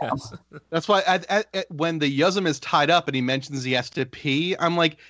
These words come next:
Speaker 3: "That's a good point. No one has gone to the bathroom. We have eaten
Speaker 2: <laughs>
Speaker 3: every other page," 'cause they also eat constantly.
Speaker 2: Yes, they do.
Speaker 3: Like, I do not care what your rations taste like.
Speaker 2: <laughs>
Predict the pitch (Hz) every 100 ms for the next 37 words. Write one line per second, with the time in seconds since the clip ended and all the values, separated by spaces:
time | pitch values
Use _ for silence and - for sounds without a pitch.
0 | _ 247 440 381 165 208 156 - 196 131
1 | 117 147 147 254 349 302 185 156 135 120
2 | 151 180 156 135 135 143 175 123 120 170
3 | 220 139 185 220 247 147 123 123 - -
4 | - - - _ 165 165 175 151 147 131
5 | 127 190 175 113 107 - 180 165 196 220
6 | 269 - - - 269 349 - - 170 143
7 | - 131 117 110 92 110 101 - 101 95
8 | 185 202 202 190 196 254 240 233 - 202
9 | 214 196 127 123 - _ _ 135 131 160
10 | 170 147 139 127 170 254 - 127 110 -
11 | 117 98 - 101 78 - _ _ _